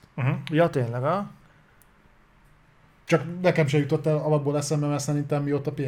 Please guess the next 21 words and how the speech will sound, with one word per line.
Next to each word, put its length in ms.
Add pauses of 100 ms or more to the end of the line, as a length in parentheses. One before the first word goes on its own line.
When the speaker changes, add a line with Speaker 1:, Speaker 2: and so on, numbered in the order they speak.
Speaker 2:
S 80
N 140
van, 100
fizetem 380
a 60
P 120 (140)
S 80
Plus, 260
de 260
valóban 440
egyébként 480
az, 200 (720)
az 140
nem 140
mindenkinek 500
működik 380
Speaker 1:
Hmm. 100
Speaker 2:
alapból. 340 (2250)
Azt 160
hiszem, 160
a, 220